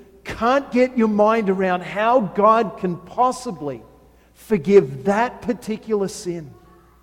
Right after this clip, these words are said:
Or maybe there's a sin that a lot of people don't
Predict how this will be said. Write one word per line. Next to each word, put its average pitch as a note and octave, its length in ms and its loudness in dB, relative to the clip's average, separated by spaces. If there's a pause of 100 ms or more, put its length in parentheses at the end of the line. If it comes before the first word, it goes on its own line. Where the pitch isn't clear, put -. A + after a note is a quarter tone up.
(2000)
Or D3 60 -16
maybe G3 540 -6
there's E3+ 260 -4
a C#3 80 -12
sin D#3 460 -10 (1500)
that D#3+ 140 -8
a D3+ 60 -4
lot E3+ 260 -2
of G3+ 80 -8
people G#3 440 -2
don't C#3+ 380 -6